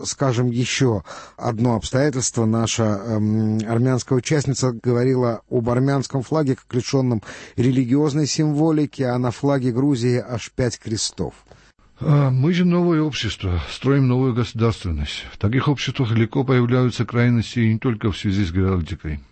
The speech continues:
Speaker 2: то есть в связи с государственными атрибутами. А лично я слышал и читал ряд национал-мистических представлений о государственной атрибутике. Более того,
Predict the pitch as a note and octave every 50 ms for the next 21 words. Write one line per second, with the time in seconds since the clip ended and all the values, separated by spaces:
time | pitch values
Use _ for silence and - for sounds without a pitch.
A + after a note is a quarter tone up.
0 | _ _ _ _ - G2+ - F#2+ F2 - - - F#2 F2 F#2+ F2 E2 - - -
1 | - F#2 F2 G2 G2+ F2 - G#2 F#2+ F#2 F#2 F#2 F#2 F#2+ F2+ F2+ F2+ F2+ F2 F2
2 | E2+ E2+ - - F2 F2 F2 - - D2+ C#2+ C2 - - - - - - - -
3 | - - - - - - - - - - G#2 A2 B2 - - D3+ C#3 C#3 D3 D3
4 | C#3 - - C#3 C#3 A#2+ - B2+ B2+ B2+ A#2 - - A2 - C3+ C3 B2 A2+ A2+
5 | B2+ B2+ B2 B2 A#2+ - - B2 B2 B2 B2 B2 A#2+ A2 - - A#2 - - -
6 | - A#2 - - A#2 G2+ - - B2 A2+ A#2+ B2 A#2+ A#2 A2 G#2+ G#2 G2 A2 G2
7 | - - G#2+ A2 F#2+ - - G#2+ G#2 G2+ G#2 F#2+ - G#2 G2 G#2+ G#2+ - - F2+
8 | F#2 G2 F2+ - - F#2 E2+ G2 A2+ A2+ A2 G#2 F2+ - F#2 F2 E2+ D#2+ -